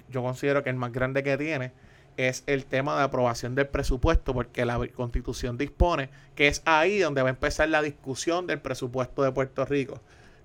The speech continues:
Además, que también comienzan los procesos de residencia y formulación de acusaciones, entre otras cosas. Obviamente, ambos cuerpos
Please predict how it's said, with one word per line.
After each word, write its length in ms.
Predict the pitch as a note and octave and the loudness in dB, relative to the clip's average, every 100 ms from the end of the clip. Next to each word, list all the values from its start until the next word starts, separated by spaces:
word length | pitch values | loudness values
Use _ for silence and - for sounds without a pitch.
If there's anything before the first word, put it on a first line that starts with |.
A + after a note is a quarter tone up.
| - | 0
Además, 580 | D#3 C4 F4+ C3+ D#3 - | 4 6 4 2 0 -2
que 140 | - C#3 | 0 2
también 340 | C3+ B2 B2+ | 2 2 -2
comienzan 720 | - D#3+ D3 D3+ E3+ E3+ D3 | 0 -2 0 0 -2 0 0
los 100 | C#3+ | 0
procesos 440 | - C3 B2+ C3+ C#3+ | -2 -4 -4 -4 0
de 100 | D3+ | 2
residencia 880 | D3 C#3+ C#3+ D3 E3+ D#3+ C3 C3 - - - - - | 0 0 0 0 0 -2 0 -2 -4 -20 -20 -10 -2
y 120 | E3 | 2
formulación 560 | E3 D3+ C3+ A#2+ B2 | 2 0 -2 -2 -4
de 80 | A#2+ | -4
acusaciones, 720 | B2+ C#3 C#3+ C3+ B2 A#2 A2+ | -2 -2 -4 -4 -4 -4 -4
entre 220 | C3 C3 C#3 | -8 0 2
otras 200 | E3 D#3 | 2 2
cosas. 340 | C3 B2 B2+ | -2 0 0
Obviamente, 400 | C3+ C#3+ D#3 D3+ | 2 0 2 2
ambos 220 | C3+ C#3 | 2 0
cuerpos 460 | - C#3 C#3 - | 2 2 2 0